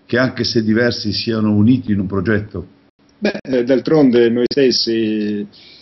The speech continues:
Speaker 2: eh, Ugo, abbiamo aerei leggeri, abbiamo aerei militari, abbiamo aerei cargo, abbiamo aerei di trasporto civile, abbiamo elicotteri, insomma, c'è di tutto già nel nostro mondo, quindi figuriamoci a livello, eh,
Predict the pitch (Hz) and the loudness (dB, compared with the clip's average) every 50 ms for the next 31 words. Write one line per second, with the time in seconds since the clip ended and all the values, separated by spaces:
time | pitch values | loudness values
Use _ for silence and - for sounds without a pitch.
0 | - _ _ - - 104 104 98 113 127 127 123 120 110 107 113 110 107 113 123 | -20 _ _ -8 -4 -4 -2 0 2 4 4 4 4 4 4 4 4 4 4 2
1 | 120 120 120 117 113 117 117 117 117 117 113 120 127 123 120 123 117 113 113 113 | 4 4 2 2 2 2 2 2 2 2 2 2 2 2 4 4 4 2 2 0
2 | 107 123 151 160 156 151 139 - 117 113 110 107 110 117 117 117 113 113 117 117 | 2 0 2 4 4 2 2 2 2 2 2 2 2 2 2 2 2 2 2 2
3 | 113 110 110 107 104 104 101 - - 135 139 139 131 120 117 110 107 107 110 113 | 2 2 2 2 0 0 -2 -2 -2 0 2 2 2 4 2 2 2 2 2 2
4 | 110 110 110 110 107 101 101 95 - - 131 135 127 110 117 110 117 113 107 107 | 2 2 2 2 2 0 -2 -4 -2 -2 0 0 0 0 0 0 0 0 2 2
5 | 117 113 113 113 113 113 113 107 110 104 107 104 - - _ _ 117 - 107 - | 2 2 2 2 4 4 4 4 2 2 2 -2 -2 -12 _ _ -4 -2 -2 -4
6 | - 104 98 - - - 104 101 147 139 135 120 113 110 110 107 107 107 107 110 | -4 -2 -4 -2 -4 -2 2 4 6 6 6 6 4 4 4 4 2 2 2 0
7 | 110 113 120 117 117 113 113 104 104 101 - 147 147 127 - _ - 120 113 113 | 2 0 0 0 2 0 0 0 0 0 2 2 2 2 0 _ -2 0 0 0
8 | 110 107 110 107 - 127 117 - - - - 113 110 113 110 - 147 143 143 - | 0 0 -2 -2 -2 -2 -4 -4 -6 -6 -4 -2 -2 -4 0 0 0 0 0 0
9 | 120 110 110 110 110 - 120 110 110 113 110 107 107 - 113 117 120 123 113 104 | 0 2 2 0 0 -2 -2 0 0 0 0 -2 -2 -4 -2 0 2 2 2 4
10 | 107 123 127 113 110 104 - - 120 127 139 127 117 117 120 123 120 110 101 - | 4 4 4 2 2 2 2 0 2 4 4 4 4 4 2 2 2 0 0 0
11 | - 104 98 95 - _ - - - - _ _ - 107 107 104 113 110 120 123 | -2 -2 -2 -4 -6 _ -20 -20 -20 -20 _ _ 0 2 2 4 4 4 4 4
12 | 120 120 117 113 107 110 110 104 101 - - 98 101 104 104 101 101 101 101 98 | 4 4 2 2 2 2 0 0 -2 -4 -6 -8 -6 -4 -2 -2 -2 -2 -2 -4
13 | 95 95 92 92 92 90 90 87 85 87 90 | -4 -6 -6 -6 -6 -8 -8 -8 -10 -10 -8